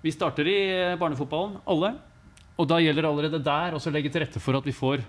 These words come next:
flest mulig og best mulige trenere på det nivået. Og hvis vi tar våre formelle tilbud, da er det naturlig at vi begynner med N F F grasrottreneren. Eh, hvert år så gjennomfører vi opp mot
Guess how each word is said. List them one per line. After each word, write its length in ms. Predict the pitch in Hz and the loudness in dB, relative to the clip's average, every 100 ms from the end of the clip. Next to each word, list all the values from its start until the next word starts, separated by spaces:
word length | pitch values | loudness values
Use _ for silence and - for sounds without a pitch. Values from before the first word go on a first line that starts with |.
| - - - | -12 -20 -20
flest 460 | - 151 - - | -4 -4 -4 -2
mulig 360 | 156 156 190 - | 0 2 0 0
og 140 | 117 | -2
best 280 | 143 139 - | 0 -2 -2
mulige 260 | 143 117 120 | 0 2 2
trenere 320 | 135 104 104 | 0 -2 -2
på 100 | 123 | -2
det 120 | 104 107 | -2 -4
nivået. 240 | 92 90 - - - - - - - | -6 -10 -16 -20 -20 -20 -20 -20 -12
Og 120 | - 151 | 0 2
hvis 100 | 165 | 2
vi 60 | |
tar 180 | 160 160 | 2 2
våre 420 | 147 135 151 160 | 4 4 4 2
formelle 540 | 131 170 147 135 135 170 | 0 0 2 2 2 2
tilbud, 420 | 165 127 175 135 - - - 123 | 2 2 2 0 -10 -18 -18 -4
da 100 | 131 | -2
er 60 | |
det 80 | 143 | 0
naturlig 400 | 147 135 131 143 | 0 0 2 2
at 80 | 127 | 0
vi 80 | 143 | 0
begynner 240 | 135 117 | 2 2
med 240 | 131 135 131 | 2 2 2
N 140 | 135 | 0
F 120 | 131 | 0
F 120 | 143 | 0
grasrottreneren. 720 | 131 135 120 117 123 123 175 202 - - - - - - - - - - - | 0 -2 0 -2 0 2 0 -2 -12 -20 -20 -20 -20 -20 -20 -20 -20 -20 -2
Eh, 320 | 143 147 147 135 | 2 4 6 4
hvert 300 | 123 147 - | 2 -2 -4
år 380 | - 151 180 175 | 0 4 4 2
så 160 | 120 170 | 2 4
gjennomfører 560 | 160 139 120 117 127 131 | 4 4 2 2 2 4
vi 600 | 147 151 147 147 147 151 | 4 4 4 4 4 2
opp 220 | 147 - | -2 0
mot 160 | 156 | -2